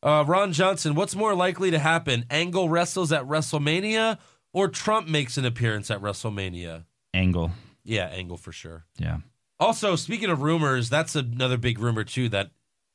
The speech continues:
Speaker 1: Angle will fight Styles at WrestleMania.
Speaker 2: That'd be, oh, fuck. Be just
Speaker 1: Eric,
Speaker 2: like their T N A matches.
Speaker 1: I'm glad I'm far away from Eric 'cause he literally just came in his pants.
Speaker 2: Yeah.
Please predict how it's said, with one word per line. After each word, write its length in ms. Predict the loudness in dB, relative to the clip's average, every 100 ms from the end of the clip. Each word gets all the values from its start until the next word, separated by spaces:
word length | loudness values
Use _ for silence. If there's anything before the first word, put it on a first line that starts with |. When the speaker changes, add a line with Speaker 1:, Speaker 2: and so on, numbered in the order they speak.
| _ -2
Speaker 1:
Angle 320 | -2 0 0
will 120 | -2
fight 260 | -2 -4 -2
Styles 540 | -4 0 0 0 -4
at 80 | -8
WrestleMania. 720 | -10 -12 -12 -12 -12 -8 -2
Speaker 2:
That'd 200 | 0 0
be, 280 | -2 -4 -10 -16 -20 _
oh, 20 | -20 -20 -20 -20 _
fuck. 160 | -20 _ -20 _ _ _ _ _ -4
Be 80 | 0
just 120 | 4
Speaker 1:
Eric, 140 | 6 6
Speaker 2:
like 140 | 6
their 120 | 4
T 220 | 4 6 6
N 80 |
A 120 | 8 6
matches. 580 | 6 2 -2 -4 -8 -8
Speaker 1:
I'm 180 | -6 -4
glad 260 | -2 0 0
I'm 120 | -4
far 200 | -2 -2
away 220 | 0 -4
from 160 | -4 -6
Eric 240 | -4 -6
'cause 140 | -8
he 100 | -8
literally 400 | -8 -8 -6 -6
just 240 | -8 -8 -6
came 180 | -6 -6
in 60 |
his 140 | -10 -12
pants. 400 | -12 -12 -10 -6
Speaker 2:
Yeah. 280 | -4 -6